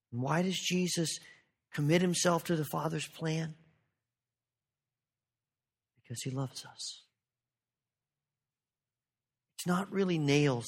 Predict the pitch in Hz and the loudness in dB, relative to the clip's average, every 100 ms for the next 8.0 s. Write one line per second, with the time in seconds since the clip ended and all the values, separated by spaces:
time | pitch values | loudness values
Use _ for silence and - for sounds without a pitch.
0 | - 120 147 131 - 131 - - 127 113 | -6 -8 -8 -8 -8 -8 -6 -4 -6 -6
1 | - 127 117 104 - - - _ _ _ | -8 -6 -6 -8 -12 -14 -16 _ _ _
2 | _ - 135 - 131 117 - _ _ _ | _ -16 -12 -8 -8 -10 -16 _ _ _
3 | _ _ _ _ _ _ _ _ _ _ | _ _ _ _ _ _ _ _ _ _
4 | _ _ _ _ _ _ _ _ - 143 | _ _ _ _ _ _ _ _ -6 -4
5 | 160 160 202 196 147 143 - - - _ | 4 8 10 10 6 0 -2 -10 -20 _
6 | _ _ _ _ - 165 170 165 147 - | _ _ _ _ 0 8 8 8 2 2
7 | 180 170 156 - - 131 - 180 185 | 2 2 0 -2 -4 -4 -2 0 0